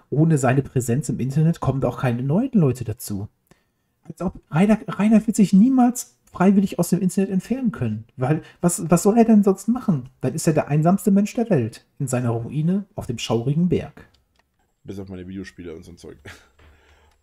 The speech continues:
Speaker 2: Ähm, das heißt im Klartext, ich werde dann alle Möglichkeiten löschen. Ich werde kein Snapchat mehr haben, ich werde kein TikTok mehr haben, ich werde nichts mehr haben. Weil das habe ich mir vor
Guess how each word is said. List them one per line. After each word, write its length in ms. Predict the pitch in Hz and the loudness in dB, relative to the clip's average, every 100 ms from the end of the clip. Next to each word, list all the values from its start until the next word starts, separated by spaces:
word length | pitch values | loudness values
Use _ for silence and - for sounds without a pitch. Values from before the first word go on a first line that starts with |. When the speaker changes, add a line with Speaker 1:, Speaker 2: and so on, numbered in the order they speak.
| - | -10
Speaker 2:
Ähm, 320 | 107 104 98 | -8 -8 -12
das 180 | 101 110 | -10 -8
heißt 180 | 113 | -8
im 80 | 117 | -10
Klartext, 480 | - 113 113 117 - | -10 -8 -8 -10 -12
ich 140 | 101 | -14
werde 160 | 104 107 | -10 -8
dann 100 | 107 | -10
alle 500 | - 113 123 123 123 | -10 -8 -6 -6 -8
Möglichkeiten 960 | 113 113 131 127 120 - - 107 107 110 | -10 -8 -6 -8 -10 -14 -8 -6 -6 -8
löschen. 460 | 101 104 104 90 | -8 -8 -10 -14
Ich 140 | 90 101 | -16 -12
werde 200 | 101 101 | -12 -12
kein 200 | 101 95 | -14 -14
Snapchat 360 | 127 131 147 | -16 -12 -14
mehr 120 | 127 | -10
haben, 240 | 123 117 117 | -8 -8 -8
ich 100 | 101 | -12
werde 200 | 104 101 | -12 -12
kein 360 | - 95 95 | -12 -12 -12
TikTok 360 | 95 131 - 123 | -14 -16 -14 -14
mehr 140 | 113 | -12
haben, 320 | 113 107 110 110 | -10 -8 -8 -10
ich 120 | 98 | -14
werde 160 | 95 | -14
nichts 300 | 101 107 _ | -12 -16 _
mehr 120 | 92 87 | -20 -18
haben. 240 | 90 90 _ _ _ _ - | -18 -20 _ _ _ _ -10
Weil 140 | 107 | -8
das 100 | 110 | -8
habe 120 | 117 | -10
ich 120 | 123 | -10
mir 160 | 123 127 | -8 -8
vor 420 | - - 110 107 | -8 -8 -8 -8